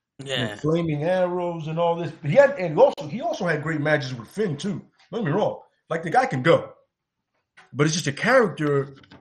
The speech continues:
Speaker 1: like Cam spoke about before. It's like, yo, you have me with the matches, but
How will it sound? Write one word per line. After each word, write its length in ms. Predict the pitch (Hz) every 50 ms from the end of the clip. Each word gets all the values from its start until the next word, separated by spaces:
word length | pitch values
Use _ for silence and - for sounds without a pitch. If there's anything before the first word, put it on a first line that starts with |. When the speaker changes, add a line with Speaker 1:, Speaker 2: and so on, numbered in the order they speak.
| _ -
Speaker 1:
like 220 | - 139 - -
Cam 180 | - 190 185 175
spoke 240 | - - 185 180 165
about 140 | 175 170
before. 280 | 135 127 - - 269 226
It's 80 | 139 -
like, 140 | 160 147 -
yo, 340 | 240 202 143 113 - - _ _ _ _ _ _ _ _ _ _ _ _ _ _ _ _
you 120 | 151 151 139
have 300 | 151 208 233 233 196 196
me 80 | 190
with 200 | 165 147 147 143
the 80 | - 101
matches, 560 | 120 160 202 240 220 - - 139 120 104 104
but 240 | 95 _ - 110